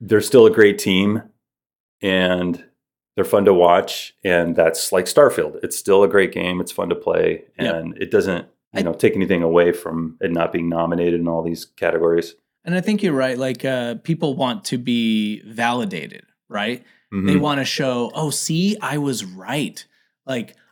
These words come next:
Speaker 2: I didn't like the game, and, and look, it didn't win. See?" And here's <laughs> what's funny to me is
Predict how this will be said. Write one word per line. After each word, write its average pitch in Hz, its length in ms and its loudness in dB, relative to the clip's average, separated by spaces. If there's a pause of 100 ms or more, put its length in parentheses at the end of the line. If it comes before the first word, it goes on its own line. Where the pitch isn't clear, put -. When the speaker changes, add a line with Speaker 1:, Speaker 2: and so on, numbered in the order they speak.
(120)
Speaker 2:
I 160 240 0
didn't 175 200 -2
like 143 200 -4
the 139 60 -6
game, 135 360 -4
and, 123 280 -4
and 135 260 -2
look, 180 320 -2
it 135 180 -8
didn't 160 300 -2
win. 131 420 -4
See?" 160 380 -4
And 165 260 -8 (140)
here's - 360 -2
<laughs> - 0 -
what's - 260 0
funny 170 580 -2
to - 240 -6
me 123 540 -2 (640)
is 190 440 0